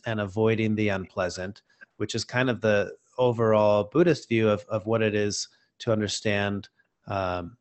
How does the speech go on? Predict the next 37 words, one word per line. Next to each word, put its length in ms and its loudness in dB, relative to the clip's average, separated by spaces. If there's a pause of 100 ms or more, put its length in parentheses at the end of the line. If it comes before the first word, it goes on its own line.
you 80 -6
know, 60 -4
the 100 -4
nature 340 -2
of 120 -2
reality. 580 0 (260)
And 140 0
this 140 0
can 140 2
end 140 4
up 120 2
being 180 2
the 80 0
cause 340 0
of 120 -2
a 80 0
lot 180 0
of 140 0
our 100 0
suffering 760 -4 (140)
for 160 -2
ourselves 480 0
and 100 -4
others. 300 0
So 240 0
anyone 560 4 (420)
who's 160 0
listening 460 2
or, 140 2
or 180 0
watching 420 0
who 520 0 (360)
just 240 2
wants 360 0
to 120 2
understand 720 0
mindfulness, 840 -2